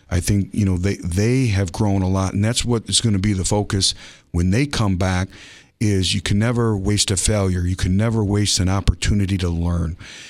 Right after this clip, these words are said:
And so one of my questions is gonna be is, what did you learn through the course of the season? What did you learn about us as a football team? What did you learn from us about as a football program? And then what did you learn about yourself individually?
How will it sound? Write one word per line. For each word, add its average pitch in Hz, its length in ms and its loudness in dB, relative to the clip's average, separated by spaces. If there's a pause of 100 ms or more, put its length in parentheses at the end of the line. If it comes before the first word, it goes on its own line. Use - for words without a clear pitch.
(120)
And 92 160 2
so 104 160 2
one 107 240 2
of 113 60 2
my 101 120 2
questions 107 460 0
is 95 40 0
gonna 95 180 0
be 98 140 2
is, 87 140 0
what 113 300 -2
did 113 200 0
you 107 100 2
learn 101 580 0 (340)
through 107 140 -2
the 92 100 -2
course 95 380 -2
of 92 40 -2
the 90 60 2
season? 85 480 0
What 107 160 0
did 104 160 0
you 98 140 2
learn 101 400 2
about 98 320 0
us 98 180 0
as 92 140 0
a 87 80 0
football 95 440 -2
team? 85 300 -4 (520)
What 104 160 0
did 101 120 0
you 104 120 2
learn 101 220 2
from 98 240 2
us 98 180 2
about 98 320 0 (300)
as 98 180 0
a 92 80 2
football 101 380 0
program? 95 580 0 (320)
And 104 160 0
then 92 200 2
what 113 200 0
did 104 220 0
you 101 100 2
learn 98 320 2
about 92 380 0
yourself 90 500 0
individually? 87 800 -2